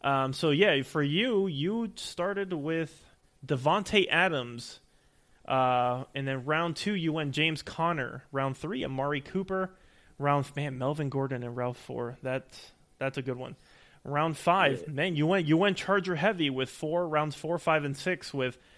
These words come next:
Speaker 1: Melvin Gordon, Austin Eckler, and Hunter Henry. Then David Montgomery, I mean, he's, I think he's gonna be a really big player. Then Josh Allen.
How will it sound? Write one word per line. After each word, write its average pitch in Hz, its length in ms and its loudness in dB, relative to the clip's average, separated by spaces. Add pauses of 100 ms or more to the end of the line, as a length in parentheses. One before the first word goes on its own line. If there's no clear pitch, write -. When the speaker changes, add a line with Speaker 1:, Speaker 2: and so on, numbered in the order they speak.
(180)
Speaker 1:
Melvin 151 440 4
Gordon, 147 520 0 (180)
Austin 143 480 0
Eckler, 143 580 -4
and 131 380 -2
Hunter 143 300 -8
Henry. 160 380 -4 (580)
Then 139 220 -2
David 170 300 2
Montgomery, 165 720 0
I - 60 -6
mean, 123 220 -8
he's, 147 480 -8
I 143 160 0
think 147 260 -4
he's 127 200 -8
gonna 123 180 -4
be 123 400 -6
a 123 80 -4
really 127 420 -6
big 120 220 -8
player. 127 280 -6
Then 131 200 -6
Josh 131 320 0
Allen. 135 400 -4